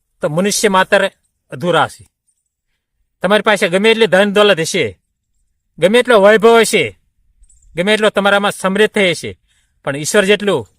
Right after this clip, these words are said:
સમૃદ્ધ કોઈનામાં નથી. મનુષ્ય માત્ર અધૂરા.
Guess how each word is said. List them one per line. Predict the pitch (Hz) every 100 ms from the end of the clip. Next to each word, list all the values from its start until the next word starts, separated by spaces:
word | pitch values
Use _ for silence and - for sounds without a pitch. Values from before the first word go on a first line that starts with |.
| _ _ _
સમૃદ્ધ | - - 185 190 180 202
કોઈનામાં | 170 180 190 190 170
નથી. | 143 - 98 - _ _ _ _ _ _ _ _ _ _ _ _ _ _ _ _ _ _ _ _ 156
મનુષ્ય | 214 - 254
માત્ર | 214 220 208
અધૂરા. | - 156 185 135